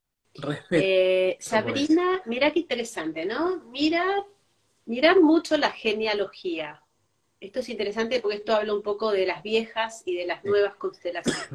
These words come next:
Speaker 2: ¿no?
Speaker 1: Ujú.
Speaker 2: Armar mi árbol, árbol, árbol, ¿sería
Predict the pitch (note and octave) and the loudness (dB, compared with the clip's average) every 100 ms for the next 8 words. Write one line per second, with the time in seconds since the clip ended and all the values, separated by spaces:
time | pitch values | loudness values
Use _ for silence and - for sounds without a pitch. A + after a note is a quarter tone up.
0 | A#2 - G#3 - _ _ _ _ C#3+ E3 | -14 -12 -12 -12 _ _ _ _ -2 4
1 | G#3+ G#3+ A3+ C4+ D4 C4+ B3 G#3 F#3 E3+ | 4 2 0 -2 -2 -6 -6 -4 -4 -10
2 | - - G3 F3 E3+ E3+ D#3+ - G3+ F3+ | -12 -6 -4 -4 -10 -16 -12 -4 -2 -2
3 | E3+ D#3+ D#3 D3+ - G#3 A#3 C4+ D4+ E4 | -6 -10 -12 -10 -2 -2 -2 -2 -2 -2
4 | F4+ | -4